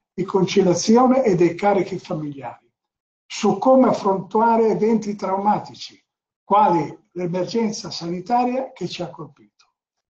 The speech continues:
Agli albori della comparsa del welfare aziendale, la domanda che il mondo industriale si poneva era: "Il welfare aziendale fa davvero crescere le imprese?"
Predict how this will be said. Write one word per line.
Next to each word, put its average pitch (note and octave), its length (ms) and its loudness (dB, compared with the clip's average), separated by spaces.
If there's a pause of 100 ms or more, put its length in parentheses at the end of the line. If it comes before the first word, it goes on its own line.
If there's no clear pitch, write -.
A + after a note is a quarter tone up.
(680)
Agli G#3 220 -2
albori C4 380 2
della G3 220 0
comparsa G#3 540 0
del E3 160 0
welfare F#3 420 -2
aziendale, D3+ 880 -10
la F#3+ 160 -2
domanda G#3+ 500 2
che F3+ 440 -2
il F3 120 -2
mondo G#3 360 0
industriale F3 640 -2
si - 200 -10
poneva F#3+ 480 -2
era: C#3+ 280 -10
"Il D3+ 60 -8
welfare A3 440 0
aziendale D#3+ 720 -6 (480)
fa G3 160 -2
davvero G3 480 2
crescere F3+ 480 -4
le D3 40 -8
imprese?" F3 580 -10